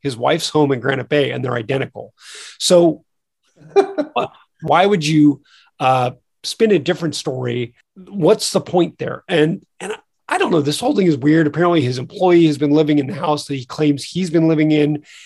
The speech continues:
Speaker 1: and has been there for quite some time.
Speaker 2: Yeah.
Speaker 1: The whole thing is just weird. And,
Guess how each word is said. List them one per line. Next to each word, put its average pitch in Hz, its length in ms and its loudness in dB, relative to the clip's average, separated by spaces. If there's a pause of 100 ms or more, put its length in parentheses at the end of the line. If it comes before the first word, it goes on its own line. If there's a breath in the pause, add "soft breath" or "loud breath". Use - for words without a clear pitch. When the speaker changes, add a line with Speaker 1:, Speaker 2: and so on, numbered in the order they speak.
(220 loud breath)
Speaker 1:
and 135 240 0
has 135 200 -2
been 165 220 0
there 143 180 2
for 120 280 -14 (180)
quite 190 240 -2
some 160 220 -4
time. 123 540 -4 (380 loud breath)
Speaker 2:
Yeah. - 80 -10
Speaker 1:
The - 60 -2
whole 370 300 0
thing 214 160 4
is 175 120 4
just 160 320 -2
weird. 156 560 2 (480 soft breath)
And, 143 480 2